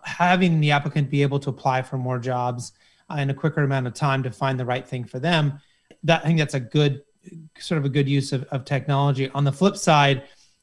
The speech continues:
they've gotta be able to handle that volume, right, and be able to connect people very quickly and be able to place them very quickly. So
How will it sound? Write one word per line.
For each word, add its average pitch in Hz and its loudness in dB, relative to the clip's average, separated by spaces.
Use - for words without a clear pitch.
they've 165 4
gotta 160 6
be 143 2
able 139 2
to 131 -2
handle 139 0
that 131 0
volume, 131 2
right, 127 -2
and 131 -8
be 131 -2
able 127 -2
to 131 -2
connect 147 2
people 139 -4
very 123 -2
quickly 147 0
and 127 0
be 127 -2
able 123 0
to 117 -8
place 143 -2
them 127 -4
very 117 -4
quickly. 120 -10
So 131 0